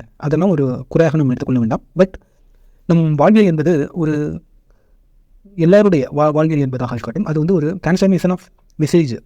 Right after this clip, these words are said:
அதாவது ஒரு தகவல் பரிமாற்றத்தின் அடிப்படையிலேயே முழுமையாக இயங்குகின்றது. அதனால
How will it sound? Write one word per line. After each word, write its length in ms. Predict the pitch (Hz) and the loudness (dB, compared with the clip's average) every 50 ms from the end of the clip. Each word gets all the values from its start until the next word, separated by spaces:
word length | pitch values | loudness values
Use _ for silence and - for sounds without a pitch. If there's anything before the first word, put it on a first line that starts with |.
| _ - | _ -10
அதாவது 300 | 135 131 135 139 175 185 | -8 -6 -4 -2 0 0
ஒரு 120 | 160 139 | -2 -2
தகவல் 420 | - 151 135 196 214 190 151 139 - | -2 0 0 2 2 2 0 -2 -2
பரிமாற்றத்தின் 440 | - 143 170 175 156 - 131 151 135 | 0 0 0 0 0 -2 -2 -2 -2
அடிப்படையிலேயே 460 | 127 - 127 139 131 120 120 120 143 | -2 0 0 0 0 0 0 0 0
முழுமையாக 380 | 170 151 151 147 143 139 - 135 | 0 0 0 0 0 -2 -2 -2
இயங்குகின்றது. 400 | 127 131 131 123 113 110 107 - - _ _ _ _ _ _ _ _ | 0 0 -2 -2 -4 -6 -8 -10 -14 _ _ _ _ _ _ _ _
அதனால 440 | _ - 143 143 156 147 135 131 165 | _ -6 -2 0 0 0 0 -2 -6